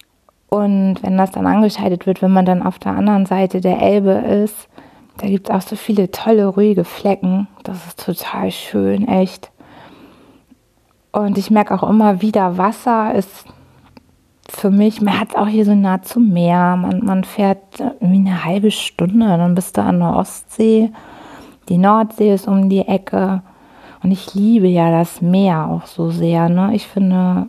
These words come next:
wenn du ans Meer gehst, dann reicht das, dann bist du glücklich. Das, dieses Wasser, das Rauschen, die gute Luft,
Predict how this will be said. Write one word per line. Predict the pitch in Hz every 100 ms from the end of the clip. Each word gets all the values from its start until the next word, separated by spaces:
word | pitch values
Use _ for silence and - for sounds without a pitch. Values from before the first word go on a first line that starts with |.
| _
wenn | - 190
du | 190
ans | 185 175 -
Meer | 214 208
gehst, | 190 190 185 - -
dann | 190 185 220
reicht | - 190 -
das, | 170 160
dann | - 175
bist | 175 -
du | 175
glücklich. | - 190 - 180 180 - - - - - - - - - - - _ _ -
Das, | - 185 175 - _ _ _
dieses | 208 185 185 -
Wasser, | 214 202 - 196 185 180 175
das | 180 - -
Rauschen, | 208 196 190 - - 185 180 180
die | 185
gute | - 220 - 185
Luft, | 190 214 208 196 - -